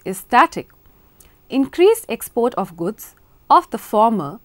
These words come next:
will reduce the imports of goods of the latter, thereby slowing down production in the creditor country. Consequently, its industries will suffer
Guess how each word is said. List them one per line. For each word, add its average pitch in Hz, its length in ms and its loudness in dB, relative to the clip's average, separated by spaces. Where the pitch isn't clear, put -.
will 339 180 2
reduce 339 380 2
the - 200 -8
imports 196 540 -4
of 185 180 -6
goods 170 420 -10
of 247 160 0
the 254 80 0
latter, 170 300 -6
thereby 190 680 0
slowing 359 400 -2
down 196 280 -2
production 208 640 -2
in 311 120 -4
the 311 80 -2
creditor 202 360 -6
country. 160 420 -10
Consequently, 381 880 0
its 196 200 -8
industries 196 760 -4
will 214 160 -8
suffer 180 500 -2